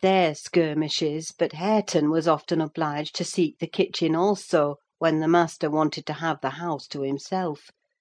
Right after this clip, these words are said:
and though in the beginning she either left it at his approach, or quietly joined in my occupations, and shunned remarking or addressing him,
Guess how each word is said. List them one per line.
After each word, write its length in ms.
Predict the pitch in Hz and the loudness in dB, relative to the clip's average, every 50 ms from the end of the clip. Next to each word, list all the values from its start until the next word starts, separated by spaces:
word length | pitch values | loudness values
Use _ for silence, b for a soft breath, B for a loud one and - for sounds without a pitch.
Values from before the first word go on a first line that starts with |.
| _ _ _ _ _ _ _ _ _ _ _ - | _ _ _ _ _ _ _ _ _ _ _ 0
and 140 | 196 220 220 | 2 4 4
though 180 | 220 220 214 | 6 6 6
in 100 | 214 208 | 6 6
the 100 | 208 208 | 6 6
beginning 540 | 190 208 202 196 226 240 262 254 226 196 180 | 6 6 4 6 4 4 4 6 6 6 4
she 220 | 175 - 202 190 180 | 2 2 2 2 2
either 280 | 170 170 165 165 170 | 2 0 0 0 0
left 440 | 170 170 190 208 196 - _ - - | 0 2 2 2 0 -2 _ -8 -6
it 120 | 123 120 | -6 -4
at 120 | 156 151 147 | -6 -6 -4
his 200 | 160 160 151 156 | -4 -4 -4 -4
approach, 720 | 147 139 - - 190 202 190 175 147 143 - - - - _ _ _ _ _ _ - | -6 -8 -6 -2 0 2 4 4 2 0 -2 -6 -14 -14 _ _ _ _ _ _ -12
or 220 | 156 151 147 147 - | -10 -10 -10 -12 -6
quietly 480 | - 202 190 175 165 180 - - 160 151 | -2 0 2 2 2 0 -2 -4 -6 -4
joined 420 | 147 - 175 165 156 151 156 151 | 0 2 2 2 2 2 0 0
in 180 | 175 170 160 151 | 2 2 2 2
my 320 | 156 156 170 170 156 135 | 2 2 2 0 0 0
occupations, 1080 | 139 139 - - - - 151 143 - 165 160 147 143 143 - - 170 165 175 190 185 - _ _ _ _ _ - | -2 -4 -4 -6 -8 -8 -8 -8 -6 -4 -4 -4 -4 -4 -4 -2 -2 0 0 -2 -4 -8 _ _ _ _ _ -8
and 240 | 165 160 156 156 160 | -4 -4 -4 -4 -6
shunned 480 | - - - 226 214 208 185 170 160 165 | -4 0 2 4 6 6 6 4 4 2
remarking 720 | 170 170 170 170 175 170 160 151 - - 165 156 156 156 | 2 2 2 2 2 0 0 -4 -6 -6 -4 -4 -2 -2
or 180 | 139 127 131 143 | -4 -4 -6 -6
addressing 600 | 143 143 - 170 180 185 180 - - 165 156 151 | -8 -6 -2 -2 -2 -2 -2 -4 -4 -2 -2 0
him, 340 | 143 147 151 147 160 175 | 0 0 -2 -2 -2 -4